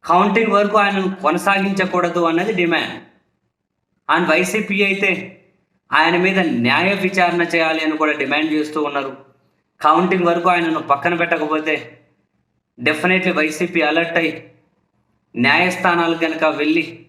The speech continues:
ఏదో విధంగా అధికారిని అతన్ని కనుక పక్కన పెట్టించుకోలేకపోతే, ఆ, definitely చాలా ఇబ్బందులు రావచ్చు అన్నది కంటికి కనిపిస్తున్నటువంటి వాస్తవమే.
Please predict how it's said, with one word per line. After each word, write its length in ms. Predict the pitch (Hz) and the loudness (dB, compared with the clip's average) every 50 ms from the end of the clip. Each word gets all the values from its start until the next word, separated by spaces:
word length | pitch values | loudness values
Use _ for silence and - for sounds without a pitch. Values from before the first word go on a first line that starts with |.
| _ _ _ _ _ _ _ _ _ - | _ _ _ _ _ _ _ _ _ -2
ఏదో 260 | 123 147 175 175 202 | 0 2 2 2 2
విధంగా 400 | 196 180 185 180 180 175 175 170 | 2 2 2 2 2 2 2 2
అధికారిని 580 | 170 156 139 147 165 160 - 175 170 165 165 151 | 2 2 2 0 -2 0 0 0 0 0 -2 0
అతన్ని 480 | 147 143 139 135 - 156 147 143 147 | 0 -2 -2 -2 -2 -2 -2 -2 -2
కనుక 580 | 143 147 147 156 156 160 147 123 98 87 90 - - - _ _ _ _ | -2 -2 -2 -2 2 2 2 2 0 -4 -8 -12 -16 -20 _ _ _ _
పక్కన 300 | 135 139 - 185 190 190 | -2 0 2 2 2 2
పెట్టించుకోలేకపోతే, 1200 | 185 175 165 165 165 160 160 165 165 156 156 151 156 151 151 151 147 151 147 135 - - - - _ _ _ _ _ _ _ _ _ _ _ _ _ _ _ _ _ _ _ _ - | 2 2 0 0 -2 -2 -2 -2 0 0 0 0 -2 -2 -2 -2 -2 -2 -4 -4 -6 -10 -18 -20 _ _ _ _ _ _ _ _ _ _ _ _ _ _ _ _ _ _ _ _ -20
ఆ, 240 | - - 110 117 117 120 | -20 -14 -10 -8 -6 -2
definitely 600 | 127 156 151 - 190 196 196 190 196 190 160 120 104 95 - - - - _ _ _ _ _ - | -2 -2 0 2 0 2 2 2 0 0 0 0 -2 -6 -8 -14 -20 -20 _ _ _ _ _ 2
చాలా 180 | 156 156 156 147 | 2 4 4 2
ఇబ్బందులు 540 | 143 139 139 - 170 185 190 190 180 170 165 | 0 -2 0 0 2 2 4 2 2 2 2
రావచ్చు 460 | 165 165 160 165 165 160 - 170 165 | 2 2 2 0 -2 -2 -2 0 0
అన్నది 480 | 156 156 151 151 151 151 147 147 - - - _ _ _ _ _ _ _ _ _ _ _ _ _ _ _ _ _ _ _ | 2 4 4 2 2 0 -2 -6 -8 -16 -20 _ _ _ _ _ _ _ _ _ _ _ _ _ _ _ _ _ _ _
కంటికి 380 | - 170 175 180 185 180 170 165 | -2 -2 0 0 0 0 0 0
కనిపిస్తున్నటువంటి 840 | 143 147 151 165 160 175 165 - - 170 156 156 156 151 151 147 143 | 0 0 0 0 0 -2 -4 -2 -2 -2 -2 -2 -2 -4 -4 -2 0
వాస్తవమే. 580 | 135 139 143 139 - 156 143 135 123 107 95 | 0 0 -2 -2 -4 -4 -4 -2 -4 -6 -6